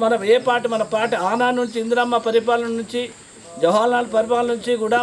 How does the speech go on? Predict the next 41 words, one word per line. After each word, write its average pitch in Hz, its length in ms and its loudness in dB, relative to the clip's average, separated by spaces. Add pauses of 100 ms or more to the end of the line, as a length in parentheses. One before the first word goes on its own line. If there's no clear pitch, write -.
మనం 226 240 -2
ఏదైతే 233 320 4
పేదలకు 226 420 0 (120)
భూములు 233 260 2 (140)
ఇవ్వడం 220 280 0
జరిగింది, 226 360 -2 (120)
ఇండ్లు 220 220 -2
ఇవ్వడం 233 300 0
జరిగింది, 226 460 -2 (680)
డబ్బులు 196 240 4
ఇవ్వడం 240 320 6
జరిగింది, 226 240 4
అన్ని 262 220 0
విధాలా 254 280 4 (120)
చూసినటువంటి 233 580 -2
పార్టీ. 214 260 0 (460)
కాబట్టి 233 340 2
మనం 233 280 -2 (100)
ఎందుకంటే 233 320 -2
ఎప్పుడు 277 320 -4
కూడా, 262 220 2
మనం 240 300 -4
ఎప్పుడు 262 200 -2
కూడా, 247 160 4
ఇప్పుడు 240 280 0
కూడా 247 100 2
మన 226 140 0 (100)
రేవంత్ 226 260 0
రెడ్డి 233 140 0
గారు 226 200 0
రాష్ట్రంలో 220 360 0 (120)
మనకు 208 240 -4
కొనసాగుతున్నాడు. 220 680 0 (460)
రేవంత్ 226 280 2
రెడ్డి 233 240 4
గారు 220 160 2
ఆకాంక్ష 226 320 -2
ఏంటంటే 220 460 0 (180)
ఫస్ట్ 202 240 -4 (200)
ఏది 240 120 0
వైద్య 202 480 0